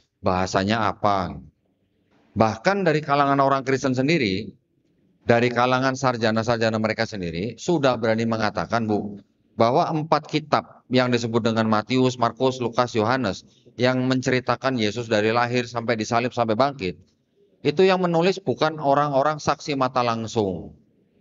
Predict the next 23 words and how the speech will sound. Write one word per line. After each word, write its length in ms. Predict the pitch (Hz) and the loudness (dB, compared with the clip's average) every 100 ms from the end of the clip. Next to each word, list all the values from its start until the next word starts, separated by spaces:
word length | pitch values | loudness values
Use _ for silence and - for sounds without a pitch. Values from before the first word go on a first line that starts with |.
| _ _ | _ _
Ya, 400 | 98 120 - - _ _ _ | 0 0 -4 -18 _ _ _
berarti 240 | 110 113 185 | 0 2 0
kalau 320 | 175 180 175 | 2 2 2
yang 160 | 165 | 2
nulis 320 | 170 202 208 202 | 2 2 0 -2
bukan 240 | 135 143 | -4 -2
saksi 240 | 131 135 | -2 -2
mata 160 | 123 117 | 0 0
langsung, 640 | 101 85 107 156 180 - _ | -2 -4 -2 -2 -2 -12 _
apalagi 560 | 98 95 95 90 85 98 139 | -2 0 0 0 0 0 0
Yesus 240 | 160 151 | 0 0
yang 160 | 160 151 | 0 0
nulis, 400 | 160 147 147 - | 0 0 -2 -10
gitu. 360 | 156 _ 76 73 _ _ _ _ _ | -20 _ -20 -20 _ _ _ _ _
Jadi 560 | - 98 90 180 196 156 | 0 2 2 0 0 -2
empat 320 | 147 147 143 | -2 0 0
gospel 400 | 107 104 110 107 | 0 0 0 -2
itu 360 | 92 - 143 190 - | -2 0 0 0 -2
bukan 320 | 120 127 120 | -2 0 -2
tulisan 640 | 120 117 107 113 104 104 - | 0 0 0 -2 -4 -8 -4
Nabi 320 | 123 107 107 | -2 0 -2
Isa 160 | 98 101 | 0 -2
alaihissalam, 640 | 92 87 82 95 147 | -2 -4 -2 -2 -2